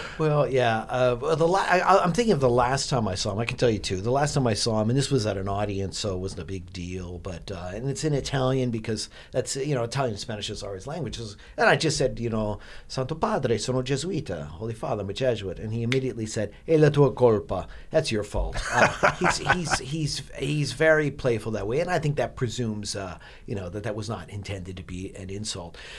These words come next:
First time I met him was in two thousand and fourteen. I was in Rome for a time. I had just asked if I could go to one of those morning masses, and I, I got in, and I had, like, this whole speech prepared, you know, who I was and what I did. And, you know, he's kinda listening,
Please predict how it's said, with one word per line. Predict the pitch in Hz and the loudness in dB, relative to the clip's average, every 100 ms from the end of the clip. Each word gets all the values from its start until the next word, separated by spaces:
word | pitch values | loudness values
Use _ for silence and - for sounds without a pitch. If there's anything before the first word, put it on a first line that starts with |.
| - | -2
First | 226 240 | 2 4
time | 214 | 6
I | 165 | 6
met | 143 143 | 6 4
him | 147 | 2
was | 120 | 2
in | 107 | 0
two | 123 | -4
thousand | 120 123 117 110 113 107 | -2 0 2 0 -2 -4
and | 117 117 110 | -4 -4 -4
fourteen. | - 110 107 180 185 | -4 -6 -4 -6 -2
I | 139 | -2
was | 120 110 | -2 -4
in | - 127 123 | -6 -4 -2
Rome | 139 170 | -2 -2
for | 156 | -6
a | |
time. | 156 156 147 | -4 -2 0
I | |
had | 113 107 | -2 -4
just | 127 | -4
asked | 127 139 - | -2 -2 -2
if | |
I | 117 | -4
could | 113 | -4
go | 110 120 | 0 0
to | |
one | 104 107 | 0 -4
of | 98 | -4
those | 92 90 | -6 -4
morning | 110 110 107 98 | -2 -2 -4 -6
masses, | 113 143 151 202 180 | -8 -8 -8 -8 -6
and | 156 | -6
I, | 147 123 | -6 -6
I | 127 | -8
got | 127 123 117 | -4 -2 -2
in, | 160 220 220 - | -4 -6 -10 -10
and | 135 123 123 123 123 120 120 113 110 - - - - - | -4 -2 -2 -2 -2 -2 -2 -4 -8 -16 -18 -16 -16 -4
I | 160 | -4
had, | 214 226 151 - | -2 -4 -6 -2
like, | 127 127 | -2 -2
this | 131 123 | -4 -4
whole | - 147 | -4 -2
speech | 139 - 113 107 - | -2 -2 -4 -4 -6
prepared, | 87 - 73 85 | -8 -8 -8 -10
you | 95 | -8
know, | 90 85 - | -8 -10 -8
who | 127 113 | -6 -4
I | |
was | 101 92 82 82 82 - | -4 -4 -8 -8 -8 -8
and | 78 - - - | -10 -12 -14 -10
what | 92 98 | -6 -4
I | 98 98 | -4 -4
did. | 90 85 87 85 85 85 92 - | -6 -10 -10 -10 -10 -10 -10 -8
And, | 104 104 | -8 -6
you | 117 | -4
know, | 110 110 | -4 -4
he's | 147 147 | -4 -6
kinda | - - 113 | -8 -4 -2
listening, | 107 110 - 110 98 | -2 -2 -2 -4 -6